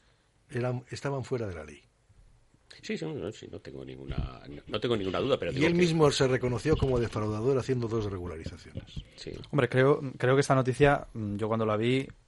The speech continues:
Speaker 3: mm, efectivamente no ayuda a la Casa Real, porque, eh,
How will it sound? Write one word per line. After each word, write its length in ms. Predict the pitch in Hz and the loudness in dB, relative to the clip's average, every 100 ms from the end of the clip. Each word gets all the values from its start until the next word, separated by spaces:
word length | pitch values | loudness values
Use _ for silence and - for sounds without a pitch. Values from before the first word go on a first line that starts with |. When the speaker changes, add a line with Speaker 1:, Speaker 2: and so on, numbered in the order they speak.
| - | -10
Speaker 3:
mm, 320 | 107 101 101 104 | -8 -6 -6 -6
efectivamente 500 | 113 113 110 113 120 | -6 -2 0 2 0
no 140 | 110 | 2
ayuda 400 | 107 110 110 107 | 2 2 4 4
a 40 | |
la 80 | 104 | 0
Casa 220 | 104 107 107 | -2 -2 0
Real, 360 | 107 120 151 - - - - | 4 4 4 -2 -20 -20 -16
porque, 260 | - 104 110 | -12 -8 -6
eh, 180 | 107 | -8